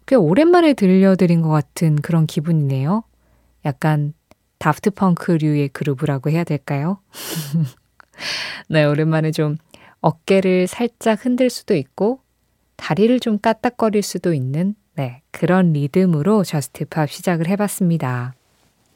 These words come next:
아, 이런 음악이 그냥 어디선가 흘러나오면 자연스럽게 좀 몸이 반응을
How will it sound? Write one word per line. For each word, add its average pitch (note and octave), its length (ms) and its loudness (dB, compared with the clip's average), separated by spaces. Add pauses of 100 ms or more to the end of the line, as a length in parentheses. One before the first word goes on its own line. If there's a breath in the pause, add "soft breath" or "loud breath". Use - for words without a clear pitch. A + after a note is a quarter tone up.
(840 loud breath)
아, F3+ 220 4
이런 C#4 260 6
음악이 D#4+ 380 4
그냥 B3 380 4
어디선가 A#3+ 420 2
흘러나오면 E3+ 1120 2 (460)
자연스럽게 A#3 960 0
좀 E3 380 2
몸이 E3 300 4
반응을 D3+ 420 0